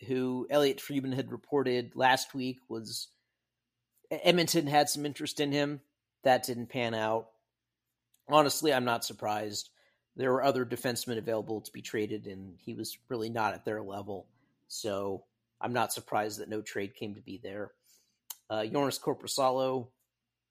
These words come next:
we've talked about that before, that he basically just played himself out of the market.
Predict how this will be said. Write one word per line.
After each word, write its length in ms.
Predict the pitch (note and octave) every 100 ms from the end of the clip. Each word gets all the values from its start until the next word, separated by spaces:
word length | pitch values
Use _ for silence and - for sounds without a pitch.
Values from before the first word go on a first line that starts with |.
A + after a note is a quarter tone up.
| _ -
we've 140 | -
talked 220 | C#3+ A#2+
about 180 | - A2
that 180 | A2+ -
before, 340 | G#2 A2 G#2
that 120 | G2+
he 100 | -
basically 380 | C#3 B2 - A2
just 340 | - D#2+ - _
played 180 | A#2
himself 460 | G#2+ G2+ A2+ G2 - -
out 160 | A2+
of 60 | F#2+
the 60 | G#2
market. 400 | F#2 E2+ F#2+